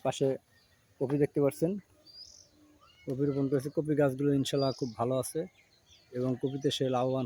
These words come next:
হবে ইনশাল্লাহ। কিন্তু বাগুনিটালে সে লাভবান হতে পারবে না, কারণ তার সম্পূর্ণ বাগুন গাছ নষ্ট হয়ে যাচ্ছে। তা আসেন আমরা সতর্ক হয়ে যাই এবং বিএস এর পরামর্শ নিয়ে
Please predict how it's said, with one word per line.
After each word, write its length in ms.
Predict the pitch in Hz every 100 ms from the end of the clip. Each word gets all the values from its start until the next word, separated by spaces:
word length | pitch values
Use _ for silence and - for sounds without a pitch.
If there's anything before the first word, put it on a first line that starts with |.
| 120
হবে 140 | 120 123
ইনশাল্লাহ। 380 | - 123 123 185 - _ - - - - - _ -
কিন্তু 180 | - 123 120
বাগুনিটালে 500 | 139 131 127 131 120 -
সে 120 | 123 113 - _ _ _ _ _ _
লাভবান 260 | 127 127 127
হতে 140 | 120 131
পারবে 200 | 135 131 139
না, 60 | 185 - -
কারণ 200 | 127 123 - _ _ _
তার 140 | 123 117
সম্পূর্ণ 340 | 147 143 147 139 127
বাগুন 160 | 127 123
গাছ 100 | 120 -
নষ্ট 140 | 120 -
হয়ে 120 | 127 127
যাচ্ছে। 220 | - - - _ _ _ _ _ _ _ _ _ _ _ _ -
তা 40 | 120
আসেন 200 | 139 135
আমরা 220 | 135 131 131 123 - - - _ - - _ _ _ _ _ _ - - _ _ _
সতর্ক 320 | - 147 143 139
হয়ে 140 | 143 139
যাই 140 | 147 156 139
এবং 160 | 131 135 127 - _ _ -
বিএস 320 | 117 147 156 165
এর 80 | 151
পরামর্শ 360 | 151 147 151 - 143
নিয়ে 140 | 139